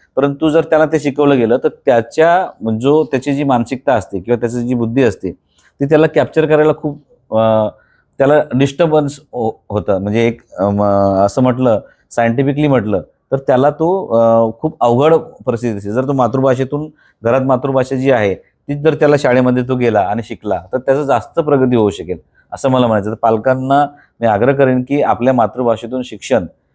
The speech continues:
हे, अ, हे सर्व श्रुत आहे. आता हे, अ, कसं आहे की,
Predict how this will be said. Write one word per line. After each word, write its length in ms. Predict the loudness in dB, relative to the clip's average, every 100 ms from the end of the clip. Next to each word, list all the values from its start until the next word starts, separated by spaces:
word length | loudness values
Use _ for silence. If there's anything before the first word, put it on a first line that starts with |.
| _ -2
हे, 160 | 2 2
अ, 180 | 2 0 -2
हे 240 | 0 0
सर्व 280 | 2 2 2
श्रुत 280 | 0 0 2
आहे. 120 | 2
आता 180 | 2 2
हे, 260 | 2 2 2
अ, 160 | 0
कसं 260 | -2 -2 -2
आहे 80 | -2
की, 200 | -4